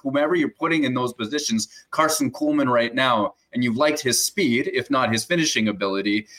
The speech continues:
there's a lot to like in the bottom six. You have that matchup ready ru-, line at home, and you get to unlock Scheifele or Pierre-Luc Dubois in whatever capacity you like. Um, I think that that's all hand in hand. It's all part and parcel.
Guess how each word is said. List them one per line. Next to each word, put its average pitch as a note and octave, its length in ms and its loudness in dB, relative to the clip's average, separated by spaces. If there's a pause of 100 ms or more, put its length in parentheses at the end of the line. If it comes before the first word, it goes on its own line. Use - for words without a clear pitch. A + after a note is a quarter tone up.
(140)
there's D3 240 0
a C#3+ 60 2
lot C3 420 2
to D3 100 -4
like C3 280 0
in A#2+ 80 2
the A2 80 2
bottom G#2+ 360 0
six. - 520 0 (260)
You B2 120 2
have B2+ 260 0
that C#3 200 2
matchup B2 440 0
ready A2 260 2
ru-, G#2+ 220 2
line A#2 280 2
at G#2 100 -2
home, G#2+ 440 0 (200)
and A#2+ 120 0
you A#2+ 80 0
get A#2 180 2
to A#2 220 0
unlock A2+ 360 2
Scheifele C#3 580 0
or A#2 180 0
Pierre-Luc B2 440 0
Dubois A#2+ 540 2 (260)
in A#2+ 180 0
whatever A#2 400 2
capacity A2 640 -2
you G2 260 -8
like. G#2+ 440 -2 (300)
Um, G#2+ 420 0 (240)
I B2+ 160 2
think C3+ 360 -2
that A#2 200 -4
that's A#2+ 440 0 (260)
all C#3+ 300 4
hand C3+ 380 0
in B2+ 80 2
hand. B2 380 0
It's A2+ 120 -2
all C3 300 0
part B2+ 240 2
and A2+ 100 0
parcel. A#2+ 640 0